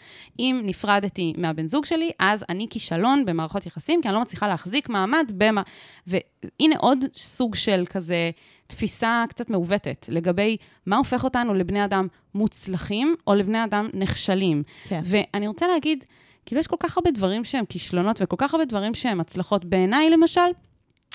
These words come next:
Speaker 1: זה הרבה יותר כישלון להיות בן אדם שכזה משליך את הטראומות שלו על אנשים אחרים ופוגע בהם בגלל שהוא לא יודע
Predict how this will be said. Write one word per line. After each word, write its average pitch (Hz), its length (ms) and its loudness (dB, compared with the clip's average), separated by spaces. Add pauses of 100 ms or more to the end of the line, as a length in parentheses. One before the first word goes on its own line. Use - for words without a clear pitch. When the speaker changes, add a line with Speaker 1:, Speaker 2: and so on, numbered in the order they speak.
(120)
Speaker 1:
זה 202 100 0
הרבה 190 140 4
יותר 339 260 2
כישלון 233 520 0 (440)
להיות 233 240 4
בן 196 120 2
אדם 220 300 2
שכזה 180 500 -2 (360)
משליך 214 420 0
את - 140 -2
הטראומות 196 460 2
שלו 208 160 0
על 185 80 6
אנשים 165 260 2
אחרים 175 360 0
ופוגע 170 460 2
בהם 160 280 2
בגלל 170 220 4
שהוא 185 260 0
לא 160 160 4
יודע 180 420 6